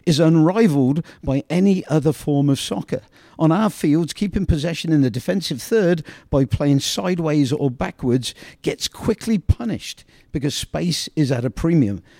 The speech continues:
Therefore, going negative, like many teams do outdoors, keeping possession around the back, is not an option on our fields. On the Legends and Soccer Box four v four fields, players only have one choice,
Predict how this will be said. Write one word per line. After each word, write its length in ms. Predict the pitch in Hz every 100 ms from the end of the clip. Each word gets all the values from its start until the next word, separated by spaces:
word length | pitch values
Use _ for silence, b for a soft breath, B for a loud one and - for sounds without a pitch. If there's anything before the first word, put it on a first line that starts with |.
| b
Therefore, 400 | 147 165 - 165
going 360 | 139 165 202 165
negative, 500 | 196 202 - 139 135
like 160 | 127
many 300 | 123 147 165
teams 480 | 143 - 160 143 107
do 320 | 110 196 160 -
outdoors, 880 | 135 147 127 175 151 104 143 - - B B -
keeping 300 | 165 147 135
possession 420 | 131 139 - 151
around 300 | 131 131 120
the 80 | 120
back, 420 | 190 147 - - b b b -
is 220 | 127 117
not 360 | 131 131 113 -
an 100 | 113
option 500 | 117 - - 101 104 -
on 140 | 113
our 160 | 107 104
fields. 500 | - 113 92 - - b b b b
On 120 | 147 143
the 80 |
Legends 400 | 135 180 165 170
and 100 | 151
Soccer 260 | - - -
Box 240 | 135 131
four 220 | - 156 143
v 140 | 123
four 240 | - 185
fields, 340 | 151 143 135 131 B B
players 340 | - 180 160
only 320 | 151 165 160 143
have 220 | 131 120
one 280 | 127 151 180
choice, 480 | - 127 85 -